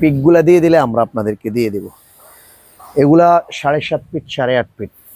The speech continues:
দুইটা বালিশের কাভার একদম সেলাই করা, রেডি করা। আপনি চাইলে মোবাইল লাড়ালাড়ি করবা না, একদম ধরে রাখবা।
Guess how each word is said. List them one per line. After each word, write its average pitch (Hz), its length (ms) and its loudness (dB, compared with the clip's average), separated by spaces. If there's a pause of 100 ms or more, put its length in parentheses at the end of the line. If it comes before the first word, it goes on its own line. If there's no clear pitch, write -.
(1600)
দুইটা 151 260 4
বালিশের 160 440 2
কাভার 180 220 2
একদম 139 500 0 (140)
সেলাই 160 280 0
করা, 151 220 2
রেডি 143 260 0
করা। 170 220 4
আপনি 156 160 -2 (160)
চাইলে 147 300 4 (1000)
মোবাইল 156 280 2
লাড়ালাড়ি 175 480 2
করবা 160 220 2
না, 170 80 -4 (100)
একদম 131 580 -2 (340)
ধরে 131 200 2
রাখবা। 101 220 -4